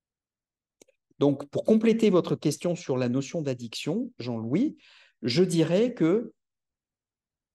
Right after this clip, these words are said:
on a sans doute un problème avec du jeu solitaire, ce qu'on appelle le solo play, le jeu qui se pratique tout seul dans son coin.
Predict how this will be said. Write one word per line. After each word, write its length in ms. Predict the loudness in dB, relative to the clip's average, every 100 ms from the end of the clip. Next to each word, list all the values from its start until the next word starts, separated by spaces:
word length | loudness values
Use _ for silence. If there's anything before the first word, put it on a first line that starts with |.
| _ _ _ _
on 160 | -4 -2
a 80 | -2
sans 220 | 0 0
doute 360 | 2 -2 -4 -8 -8 _ _ _ _ _
un 100 | -6
problème 580 | -2 2 4 4 2 -2
avec 280 | -4 -4 -4
du 140 | -6 -2
jeu 180 | 0
solitaire, 680 | 0 2 0 -2 -8 -8 -10
ce 100 | -16
qu'on 140 | -6 -4
appelle 280 | 0 2 2
le 120 | 0
solo 400 | 0 0 0 -2
play, 340 | -2 -6 -6 -14 _ _ _ -20 _
le 160 | -2 0
jeu 180 | 2 2
qui 140 | 0
se 100 | -8
pratique 420 | -8 -10 -10 -10
tout 140 | 0 2
seul 280 | 4 2
dans 120 | 2 -2
son 240 | -2 -4
coin. 320 | -2 -4 -4